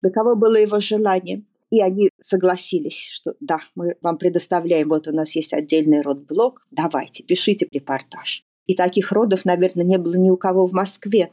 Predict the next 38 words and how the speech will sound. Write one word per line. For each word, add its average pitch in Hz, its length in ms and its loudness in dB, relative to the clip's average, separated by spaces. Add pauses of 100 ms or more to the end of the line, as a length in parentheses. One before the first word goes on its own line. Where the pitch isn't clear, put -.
потому 185 300 -2
что 170 520 2
весь 170 300 2
медперсонал 151 840 -2 (100)
роился 160 600 2
вокруг 151 400 -2
меня. 151 380 0 (360)
Четыре 208 400 2
врача 185 400 -2
присутствовали, 220 520 0
помимо 175 380 2
этого 151 200 -2
самого 156 380 -2
мужа. 160 440 -2 (400)
Роды 190 260 2
были 180 200 2
очень 175 280 -2
лёгкие, 185 400 -2
но 170 60 -4
я 165 60 0
не 170 80 2
хотела 165 360 0
его 156 200 2
разочаровывать, 160 760 0
поэтому 185 280 0
я 165 60 2
притворно 160 540 0
стонала 175 640 0 (360)
и 180 80 4
хватала 170 440 0
его 165 220 2
за 170 240 0
руку, 220 180 -4
сажала 185 460 0
ему 202 220 0
синяки 196 600 -2
на 247 240 2
руку. 214 300 -2